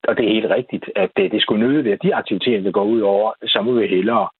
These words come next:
måske, øh, kunne udskyde nogle anskaffelser, hvis det er det, eller, øh, som sagt, øh, kigge,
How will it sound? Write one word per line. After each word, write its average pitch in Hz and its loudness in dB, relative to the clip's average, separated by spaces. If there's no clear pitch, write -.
måske, 98 0
øh, 87 2
kunne 82 0
udskyde 95 0
nogle 80 0
anskaffelser, 117 -2
hvis - -4
det 170 0
er 160 -2
det, 127 0
eller, 160 0
øh, 92 -2
som 101 0
sagt, - -4
øh, 95 2
kigge, 95 0